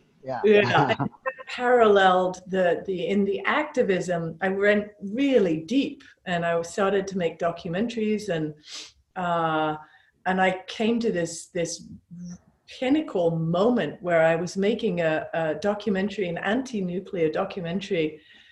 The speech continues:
Speaker 2: And, uh, I'd been, uh, traveling around England looking at nuclear sites and then looking at Chernobyl and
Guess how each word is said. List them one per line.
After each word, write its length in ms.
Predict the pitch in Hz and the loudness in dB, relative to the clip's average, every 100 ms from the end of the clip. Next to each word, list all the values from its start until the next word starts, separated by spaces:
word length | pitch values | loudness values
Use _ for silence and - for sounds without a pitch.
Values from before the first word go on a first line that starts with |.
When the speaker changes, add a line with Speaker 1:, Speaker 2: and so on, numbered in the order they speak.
| _ _ - | _ _ 0
Speaker 2:
And, 380 | 180 175 175 190 - | 2 2 0 -4 -2
uh, 460 | 175 165 156 156 - | 0 2 0 0 0
I'd 320 | 175 180 175 | 0 0 6
been, 500 | 226 202 196 165 - - | 6 6 2 -2 -10 -8
uh, 200 | 185 170 | -2 -2
traveling 540 | 165 - 208 208 247 196 | -2 -4 -2 0 0 0
around 320 | 175 170 170 | 2 2 0
England 460 | 180 185 170 160 175 | -2 -2 -2 -2 -6
looking 320 | 170 196 160 | -6 -6 -6
at 180 | - - | -6 -6
nuclear 460 | 180 160 - 170 | -6 -6 -4 -4
sites 580 | - 180 170 - - - | -4 -4 -4 -4 -8 -10
and 240 | 160 151 151 _ - _ - | -6 -6 -8 _ -20 _ -4
then 160 | 190 185 | -2 0
looking 300 | 180 190 165 | -2 -4 -4
at 120 | 165 | -6
Chernobyl 920 | - 170 170 180 175 170 165 160 156 | -8 -4 0 0 2 4 4 4 2
and 300 | 151 147 147 | 0 -4 -8